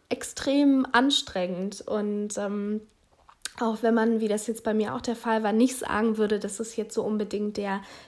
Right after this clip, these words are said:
Traumberuf ist oder das angestrebte berufliche Ziel oder so, es ist einfach eine, eine gute Gelegenheit, um mal zu verstehen,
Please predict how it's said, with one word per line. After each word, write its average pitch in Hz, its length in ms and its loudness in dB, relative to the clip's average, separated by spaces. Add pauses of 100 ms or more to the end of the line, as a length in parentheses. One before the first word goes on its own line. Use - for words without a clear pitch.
Traumberuf 220 680 6
ist 190 160 -2
oder 196 200 -2
das 190 300 -4 (440)
angestrebte 226 680 4
berufliche 233 640 0
Ziel 285 380 -2
oder 196 220 0
so, 202 140 -4
es 233 160 -6
ist 220 120 -6
einfach 226 320 -4
eine, 214 340 0 (100)
eine 226 100 0
gute 302 380 -2
Gelegenheit, 240 680 0
um 233 140 2
mal 220 200 2
zu 226 140 -8
verstehen, 262 840 0